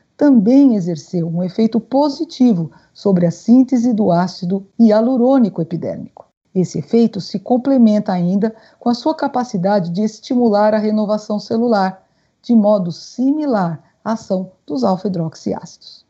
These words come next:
E mais recentemente, a Neostrata registrou uma nova tecnologia, em dois mil e treze, o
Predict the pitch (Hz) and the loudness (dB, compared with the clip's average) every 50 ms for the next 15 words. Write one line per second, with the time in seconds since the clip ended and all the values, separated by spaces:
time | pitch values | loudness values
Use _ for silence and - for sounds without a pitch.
0 | _ _ _ _ _ _ _ _ _ _ - 370 349 269 220 196 202 190 - 226 | _ _ _ _ _ _ _ _ _ _ -4 0 2 2 2 2 2 0 0 -2
1 | 214 - - 233 233 - 269 262 240 240 247 254 254 - - _ _ _ _ - | -4 0 0 0 0 2 2 2 2 4 2 0 -2 -6 -18 _ _ _ _ -4
2 | - 254 262 285 302 285 - - 233 226 233 240 233 240 214 202 220 208 208 214 | 0 4 4 4 2 0 -4 -4 -2 0 0 0 -2 -4 -4 -4 -2 -2 -4 -6
3 | - - 226 247 240 233 233 220 214 220 240 269 294 285 302 294 294 277 277 - | -6 -4 -2 0 2 2 2 2 2 0 2 0 0 0 -2 -4 -6 -8 -6 -4
4 | 269 262 254 269 254 214 185 185 175 175 170 - _ _ _ _ - 214 202 190 | -4 -2 -2 -2 -2 -2 -2 -2 -2 -2 -4 -6 _ _ _ _ -2 -2 0 0
5 | 180 185 175 156 185 196 214 208 208 185 180 175 170 143 131 147 139 - _ _ | 0 0 0 0 0 0 0 0 2 2 4 4 2 2 0 -6 -10 -12 _ _
6 | _ _ _ _ _ _ - 214 214 - | _ _ _ _ _ _ 2 2 2 2